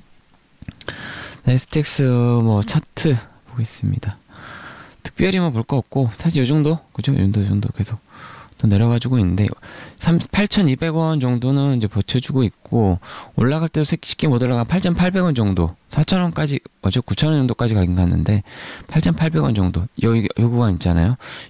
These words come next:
요 구간 정도를 계속 보시면 됩니다. 여기도 대략 한 팔천, 칠천구백 원, 뭐 팔천오백 원 정도잖아요. 그러니까 대략 요 정도에서 왔다 갔다 많이 할 확률이 높고, 여기서 질질 끌리면 밑으로 좀 내려갈 확률이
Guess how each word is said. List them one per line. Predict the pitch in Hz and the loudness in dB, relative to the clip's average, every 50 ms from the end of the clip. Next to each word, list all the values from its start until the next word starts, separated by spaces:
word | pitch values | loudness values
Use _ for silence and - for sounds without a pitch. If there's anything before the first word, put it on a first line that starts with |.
| _ - | _ 0
요 | 101 107 113 | 0 0 2
구간 | 123 135 139 139 131 131 | 0 0 0 2 2 2
정도를 | 107 101 95 98 95 87 95 95 107 123 139 143 147 151 147 - - - - - - | 2 2 2 2 2 2 2 2 2 2 2 2 2 0 -2 -4 -12 -20 -20 -20 -16
계속 | - - - | -14 -12 -6
보시면 | - - 104 - - 104 | -2 0 0 2 4 4
됩니다. | 90 87 85 87 87 85 | 4 4 2 2 2 2
여기도 | 82 80 98 92 - 107 117 120 123 131 - - - - - - - - - _ _ - | 2 2 0 0 0 2 2 2 2 0 -2 -8 -16 -16 -16 -18 -20 -20 -20 _ _ 0
대략 | 82 82 85 85 87 90 90 92 | 0 2 4 4 2 2 2 2
한 | 87 95 - | 0 0 0
팔천, | - 135 135 143 _ - - - 127 120 113 - _ - | 0 0 0 0 _ -4 -2 0 0 0 0 -2 _ -8
칠천구백 | - - 165 - - - 135 120 107 92 - 98 95 107 | -6 -6 -4 -2 0 0 2 2 2 0 0 0 0 2
원, | 104 117 120 123 127 127 131 - - - - - _ - | 0 0 2 2 0 0 -2 -4 -10 -20 -20 -20 _ -4
뭐 | - - - | -4 -4 -2
팔천오백 | - - 123 139 - - - 110 95 87 92 92 90 | 0 0 0 0 -2 -2 0 2 2 2 2 2 2
원 | 90 87 | 2 2
정도잖아요. | 82 82 82 - - - - - - - - - 117 135 - _ - - - - - - - - - - - - - - - - - - - - - - - | 0 0 -2 -2 -4 -6 -4 -2 0 2 2 4 2 2 0 _ -20 -20 -18 -16 -16 -14 -14 -14 -14 -14 -14 -14 -14 -14 -14 -14 -14 -14 -16 -16 -8 -4 -2
그러니까 | - - 135 | 0 2 2
대략 | 151 156 170 175 151 | 2 2 2 2 2
요 | 127 120 | 0 0
정도에서 | 127 151 156 147 139 143 139 131 131 156 | 0 0 0 0 0 0 -2 0 -2 -2
왔다 | 151 123 - - 135 | -2 -2 -2 -2 -2
갔다 | 131 131 - - 131 | -2 -2 -2 -2 -2
많이 | 123 113 107 110 113 | 0 0 0 2 2
할 | 117 127 135 127 | 2 2 2 2
확률이 | 143 156 160 160 151 135 | 2 4 4 4 2 2
높고, | 104 87 - _ - - 123 104 85 82 92 - | 0 0 -2 _ -2 0 2 2 0 0 -2 -2
여기서 | 104 113 123 147 151 156 147 147 143 | -2 0 0 0 0 0 0 0 -2
질질 | 131 - - 135 135 151 156 143 147 147 | -2 -2 -2 0 2 2 2 2 0 -2
끌리면 | 127 - 160 160 160 160 151 156 160 170 165 139 | -2 -2 -2 0 0 0 0 0 0 0 -2 -2
밑으로 | 117 - - - 127 | -4 -6 -4 -4 0
좀 | 123 117 104 | 2 2 2
내려갈 | 104 107 113 131 127 117 110 113 | 2 2 2 2 2 2 2 2
확률이 | 120 120 117 110 | 2 2 0 0